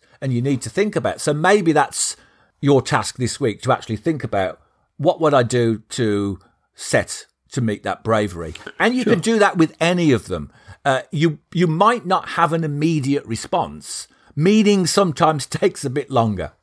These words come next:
Speaker 2: Of course. I mean, you think you, meaning must be something that, that you follow lifelong almost, you know. It,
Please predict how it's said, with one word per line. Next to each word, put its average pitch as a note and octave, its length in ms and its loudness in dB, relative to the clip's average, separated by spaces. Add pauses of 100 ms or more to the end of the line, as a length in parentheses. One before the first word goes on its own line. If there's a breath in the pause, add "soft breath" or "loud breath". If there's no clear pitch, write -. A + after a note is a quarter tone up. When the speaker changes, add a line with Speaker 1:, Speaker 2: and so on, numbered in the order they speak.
(120)
Speaker 2:
Of - 80 4
course. G2+ 360 2
I G2+ 60 -2
mean, G2 180 2
you G2 120 2
think F#2 260 -6
you, G2+ 240 -2 (420)
meaning G#2 380 4
must F#2+ 180 0
be G#2+ 80 0
something F#2 420 0
that, F2+ 260 -6
that G2+ 140 -4
you A2 120 -6
follow F#2 340 0
lifelong F#2 640 0
almost, E2+ 540 -8
you G2+ 100 0
know. F2 80 -4
It, F2+ 260 -8